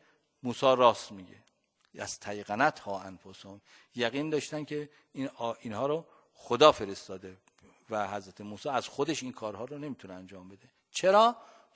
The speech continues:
ظلمن و علوا، به خاطر ظلم و برتری جویی. که اینجا چیه؟ اینم ایمان نیست که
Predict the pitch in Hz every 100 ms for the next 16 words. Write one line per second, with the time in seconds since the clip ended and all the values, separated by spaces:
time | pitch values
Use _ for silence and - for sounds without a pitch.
0 | 113 117 107 113 151 156 98 95 92 90
1 | 92 92 98 104 - 98 113 104 98 120
2 | 156 175 _ _ - 104 98 95 - 95
3 | 87 95 92 107 _ _ - - _ -
4 | 170 151 147 208 214 - 208 202 208 -
5 | - _ - 202 240 214 151 139 131 120
6 | 104 98 - - _ _ _ _ _ _
7 | - 123 120 120